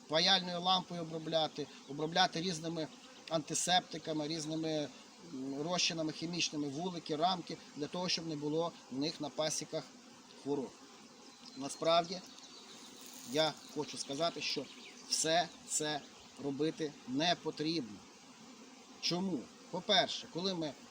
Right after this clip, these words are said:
обробляємо паяльними лампами вулики, ми знищуємо,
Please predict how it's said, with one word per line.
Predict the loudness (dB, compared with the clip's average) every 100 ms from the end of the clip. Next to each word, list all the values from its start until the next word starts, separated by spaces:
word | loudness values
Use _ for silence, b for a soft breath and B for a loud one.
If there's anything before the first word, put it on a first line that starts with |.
| -6
обробляємо | -2 0 4 6 6 6 2 -2 -10 -18 -18 -12 0
паяльними | 8 8 8 4 4
лампами | 6 4 2 0 0
вулики, | 2 2 2 0 -6 -6 -10 -6 0
ми | 2 2 -2 -10 -10 -10 -10 -12 -12 -10 -10 -8
знищуємо, | -6 0 4 4 4 2 0